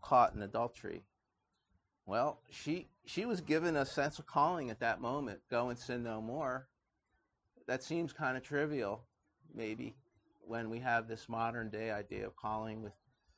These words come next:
sophisticated education and, uh, technology and, um, ordination and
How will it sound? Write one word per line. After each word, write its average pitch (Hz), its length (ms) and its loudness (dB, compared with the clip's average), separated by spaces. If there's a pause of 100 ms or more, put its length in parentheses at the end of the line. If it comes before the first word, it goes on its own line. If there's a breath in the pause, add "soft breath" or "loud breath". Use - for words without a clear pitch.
(140)
sophisticated 131 800 -2
education 123 880 -4
and, 104 140 -8 (920)
uh, - 120 -8
technology 113 1160 -2 (100)
and, 101 260 -8 (480)
um, 50 280 -12 (500)
ordination 113 960 -2
and 101 180 -8